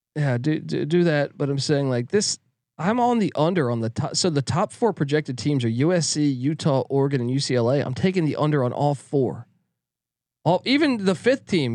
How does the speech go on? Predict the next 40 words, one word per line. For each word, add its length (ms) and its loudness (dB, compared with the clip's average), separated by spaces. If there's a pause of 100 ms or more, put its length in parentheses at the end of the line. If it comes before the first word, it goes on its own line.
(120)
Washington. 640 0
I, 320 -2
I, 40 -4
so 160 0
I 120 2
think 180 -4
the, 120 0
the, 300 0
the 120 -2
floor 600 0 (140)
or 140 0
the 100 0
middle 420 0 (260)
is 180 -2
way 340 2
better 400 2
than 220 0
what, 180 2 (200)
uh, 300 0
Vegas 440 2
is 120 0
giving 280 2
them. 240 2 (920)
I'm 200 2
on 140 2
the 140 4
under 280 4
on 100 -2
U 140 2
S 160 2
C, 160 0
Utah, 460 2
Oregon, 400 2
U 140 2
C 140 0
L 100 2
A, 60 4
and 120 0
Washington, 480 -2
guys. 340 -6